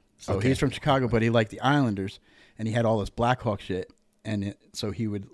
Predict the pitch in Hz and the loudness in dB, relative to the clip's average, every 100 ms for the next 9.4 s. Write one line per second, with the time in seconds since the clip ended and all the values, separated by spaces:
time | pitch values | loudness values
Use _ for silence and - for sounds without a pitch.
0 | - - _ 98 98 117 107 95 - 117 | -18 -20 _ -10 -6 -4 -4 -4 -2 0
1 | 139 98 95 95 101 104 - _ - 123 | 2 0 -6 -8 -8 -14 -16 _ -4 -2
2 | 117 - 95 95 - - - _ 85 82 | -4 -4 -4 -6 -10 -20 -20 _ -14 -10
3 | 110 107 107 107 104 131 139 113 120 113 | -4 -2 0 -2 -2 0 0 2 0 -2
4 | - 113 104 - 117 110 113 92 101 87 | -6 -8 -10 -10 -8 -8 -8 -4 -2 -2
5 | 85 - - 107 110 104 110 - 143 139 | -6 -12 -10 -6 -2 -2 0 0 0 0
6 | 104 98 87 95 92 _ - 95 - _ | -2 -2 -4 -6 -10 _ -8 -8 -10 _
7 | 98 90 104 101 107 - 107 98 - 110 | -12 -6 -4 -4 -4 -6 -8 -8 -8 -8
8 | 107 101 92 107 101 95 95 - - 90 | -8 -12 -8 -6 -6 -6 -8 -12 -10 -8
9 | 92 95 95 113 | -8 -10 -14 -20